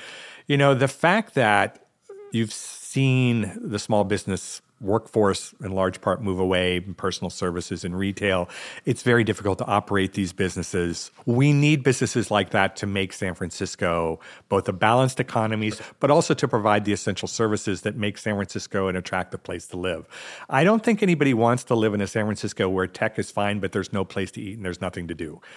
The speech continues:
Like, that's not the city we want. Um, but if we don't want that, we have to ask ourselves, what are we gonna do, you know, to have that not happen? Like, what are we really gonna do? And so that's kind of what I worry about more. It's the,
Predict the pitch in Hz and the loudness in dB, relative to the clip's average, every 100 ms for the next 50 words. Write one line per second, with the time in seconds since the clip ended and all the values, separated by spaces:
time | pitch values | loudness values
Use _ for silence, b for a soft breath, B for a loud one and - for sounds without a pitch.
0 | B - 107 - 143 175 - 131 120 - | B -4 -4 2 2 2 2 2 2 0
1 | 110 - 104 92 90 85 92 123 165 B | -4 -2 0 -2 -2 -2 0 0 -2 B
2 | B B B - 110 104 101 98 110 131 | B B B 2 4 6 4 2 4 4
3 | - 220 240 190 214 254 151 135 143 - | 4 4 4 6 4 4 6 6 4 0
4 | 131 143 139 135 127 123 127 113 131 131 | 2 2 4 2 2 2 2 4 4 4
5 | 127 120 113 117 113 110 104 b b b | 2 0 0 2 4 4 2 b b b
6 | - 113 98 90 90 - 110 104 101 95 | -4 0 2 2 -2 -2 0 2 0 0
7 | 98 95 90 95 90 - - - 104 95 | 0 -2 -2 -2 -4 -6 -16 -10 -8 -2
8 | 107 107 107 101 98 95 90 87 90 78 | 0 2 2 0 0 0 -2 -2 -2 -4
9 | B B B B - 113 143 139 165 185 | B B B B -2 2 4 6 6 4
10 | - 160 127 110 107 107 101 98 98 98 | 2 4 4 6 6 6 4 4 4 4
11 | 95 95 98 92 101 131 - - 120 - | 4 2 0 0 2 0 -4 -4 -2 -2
12 | - 117 107 | 0 2 2